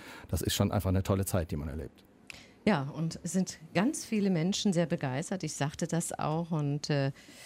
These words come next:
Speaker 2: auch zum Beispiel ein treuer Besucher ist der Stadtdechant Robert Kleine.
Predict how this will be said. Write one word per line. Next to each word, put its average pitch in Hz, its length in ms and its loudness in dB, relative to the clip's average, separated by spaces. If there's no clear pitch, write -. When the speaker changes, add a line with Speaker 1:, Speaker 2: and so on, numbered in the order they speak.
Speaker 2:
auch 170 200 2
zum - 160 -6
Beispiel 180 600 2
ein 147 200 -4
treuer 190 340 0
Besucher 185 500 -2
ist - 200 -4
der 165 60 -2
Stadtdechant 156 800 -2
Robert 139 400 0
Kleine. 139 600 2